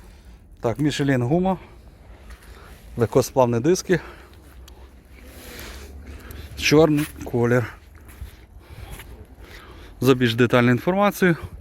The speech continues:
телефонуйте до власника по вище вказаному номеру телефону. Е, також зараз популярні KIA Sportage, е, де тим більше, бачите, чорний колір, протитуманні фари,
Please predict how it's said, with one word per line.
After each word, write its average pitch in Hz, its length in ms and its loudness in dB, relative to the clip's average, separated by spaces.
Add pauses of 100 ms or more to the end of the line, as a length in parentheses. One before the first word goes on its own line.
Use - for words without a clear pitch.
(460)
телефонуйте 113 520 2
до 120 100 4
власника 156 500 2 (160)
по 113 120 -2
вище 107 280 -4
вказаному 113 440 0
номеру 117 360 -2 (460)
телефону. 107 760 2 (300)
Е, 120 100 0
також 120 260 -2
зараз 120 240 2
популярні 165 480 2
KIA 117 460 0
Sportage, 180 500 2 (640)
е, 104 120 -4
де 113 320 2
тим 117 220 -2
більше, 120 240 -2
бачите, 117 320 0
чорний 117 320 0
колір, 175 320 2
протитуманні 120 680 0
фари, 160 340 2